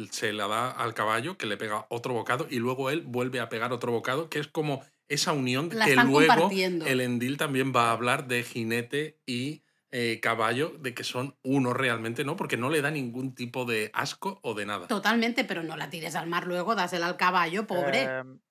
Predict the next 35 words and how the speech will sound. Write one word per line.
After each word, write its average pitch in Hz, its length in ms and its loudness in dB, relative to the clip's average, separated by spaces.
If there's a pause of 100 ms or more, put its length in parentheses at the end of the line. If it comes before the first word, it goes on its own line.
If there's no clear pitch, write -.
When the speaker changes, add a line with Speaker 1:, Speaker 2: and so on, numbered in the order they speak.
(120)
Speaker 3:
mi 143 240 -8
único 147 400 -2
comentario 139 580 -4
es 151 80 -6
que 127 280 -2
esa 131 160 -6
manzana 135 400 -8
tenía 123 200 -10
una 135 140 -4
pintaza 127 400 -6
que 156 80 -4
hasta 127 180 -6
yo 117 100 -10
estaba 127 280 -6
viéndola 127 320 -6
y - 20 -10
me 147 80 -6
la 127 100 -4
quería 113 220 -6
comer. 247 360 -4 (340)
Speaker 2:
<laughs> 349 120 -6
Speaker 3:
Que, 135 220 2 (120)
chicas, 143 560 0
que 131 240 -2
la, 127 160 -4
las 127 220 -10
manzanas 135 340 -6
del 143 160 -4
Tesco 147 320 -4
son 165 160 -10
una 117 200 -12
mierda, 120 500 -8 (140)
<laughs> - 160 -18
así 131 340 -4
que - 340 -6